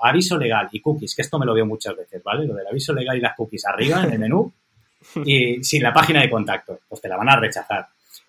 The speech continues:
Speaker 1: ¿vale? Hace poco, eh, un chico que, que tiene una, una web, un nicho informativo de, de una planta medicinal, oh, no, perdón, de una, de una planta para cocinar, perdón. Y, y le pasaba eso, pues tenía la home,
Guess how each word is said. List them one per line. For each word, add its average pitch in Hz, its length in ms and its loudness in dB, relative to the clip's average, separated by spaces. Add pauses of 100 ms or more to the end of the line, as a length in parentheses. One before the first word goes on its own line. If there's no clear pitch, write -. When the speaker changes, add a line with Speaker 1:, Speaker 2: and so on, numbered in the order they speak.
(120)
Speaker 1:
¿vale? 113 180 -2
Hace 120 180 -2
poco, 123 440 -2
eh, 95 440 -4 (720)
un 113 220 -8
chico 117 380 -2
que, 92 360 -4
que - 100 -8
tiene 117 140 -4
una, 113 240 2
una 104 260 -4
web, 113 260 -2 (240)
un 113 100 -6
nicho 135 200 -2
informativo 110 500 -2
de, 92 400 -2
de 107 80 -4
una 120 180 0
planta 120 280 -2
medicinal, 117 500 -2 (240)
oh, 135 100 -4
no, 139 180 -2
perdón, 92 260 -10
de 87 60 -16
una, 92 140 -14 (460)
de 104 60 -12
una 101 120 -6
planta 113 220 0
para 107 160 0
cocinar, 104 320 -4
perdón. - 200 -18 (840)
Y, 143 500 8
y - 40 6
le 123 120 6
pasaba 170 300 6
eso, 156 180 4
pues 123 160 -2
tenía 131 300 0
la 147 120 4 (100)
home, 214 480 6